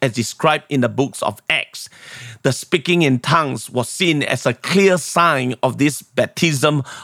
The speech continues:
of the Holy Spirit. William Seymour was introduced to this teaching not directly in Topeka, but in Houston, Texas, where he attended a Bible school led by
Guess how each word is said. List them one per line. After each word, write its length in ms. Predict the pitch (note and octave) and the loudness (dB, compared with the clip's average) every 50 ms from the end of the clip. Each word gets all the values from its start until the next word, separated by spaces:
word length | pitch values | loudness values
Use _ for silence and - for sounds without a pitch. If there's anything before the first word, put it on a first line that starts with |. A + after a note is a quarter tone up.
| - - | -2 0
of 160 | C3 D3+ - | 0 0 2
the 100 | C3 A2+ | 0 -2
Holy 380 | G2 - - A#2+ A#2 A#2 B2 A#2+ | -2 0 0 2 2 4 2 0
Spirit. 500 | - - - - G#2+ A2 A2+ G#2 - - _ _ _ _ _ _ _ _ _ _ _ _ _ - | 0 -6 -4 -2 0 2 2 2 0 0 _ _ _ _ _ _ _ _ _ _ _ _ _ 0
William 320 | - G#3+ C4+ C#4 C#4 C4 A3 | 2 4 4 6 4 2 0
Seymour 540 | G3 - A#3+ A3 G#3 G3+ F3+ C#3+ - - _ _ _ _ _ _ _ _ _ _ _ _ _ _ _ _ - | -4 -2 0 2 4 4 4 2 0 -2 _ _ _ _ _ _ _ _ _ _ _ _ _ _ _ _ 0
was 220 | C#3+ D#3+ D#3 - - | 0 0 0 0 0
introduced 560 | A#3+ A#3+ F#3 - G#3+ A3+ F#3 G3+ A3 G#3+ - | 0 0 2 2 -2 -2 2 2 2 2 2
to 100 | - D#3+ | 0 0
this 200 | C#3+ F3+ G3 - | 2 2 0 0
teaching 440 | - - E3+ D#3 - - F3+ E3+ D#3+ | 0 0 0 0 2 0 0 2 4
not 200 | F3 A#3 B3 - | 2 2 2 2
directly 600 | F3 D#3 C#3 D3 D#3 - - E3+ E3+ E3+ E3 - - | 2 2 2 2 -2 -2 0 0 0 0 0 0 0
in 160 | C#3 C3+ B2+ | 0 0 2
Topeka, 680 | - C3+ B2 - - D3 - - D#3 C#3 C#3+ C#3+ C#3+ _ _ _ _ _ _ - | 2 0 0 0 -2 -8 0 2 2 2 2 0 -6 _ _ _ _ _ _ -2
but 260 | C3+ C3 A#2 - _ - | 0 0 0 0 _ -4
in 180 | - D3 C3+ A#2+ | -2 0 0 0
Houston, 600 | A#2 - - - E3+ E3+ D#3+ - - D3 D#3 D3 | -2 -4 -4 0 2 2 2 2 2 0 0 0
Texas, 640 | - - A#2 - - - - C3 F2 - - - - _ - _ - | 0 0 -2 -2 -2 -4 -2 -2 -2 -2 -6 -12 -14 _ -18 _ 0
where 140 | C3 B2+ A#2 | 0 0 0
he 220 | A2 C#3 B2 A2+ | 0 0 0 2
attended 600 | A2 A2 - - - D#3 D3 C#3+ C3 D3+ C#3+ - _ _ - - | 0 0 0 -2 -2 0 0 2 2 2 2 2 _ _ -2 -2
a 60 | A#2 | -2
Bible 400 | G2 - A2+ C3 C3+ B2 C3+ C3 | 0 2 2 2 2 2 0 0
school 340 | - - - - C3+ C3 C3 | 0 -2 -2 0 2 2 4
led 220 | B2 A#2 A2+ - | 4 2 2 0
by 320 | - - F#2+ F#2+ F2+ E2 | -2 -2 -2 -2 -2 -4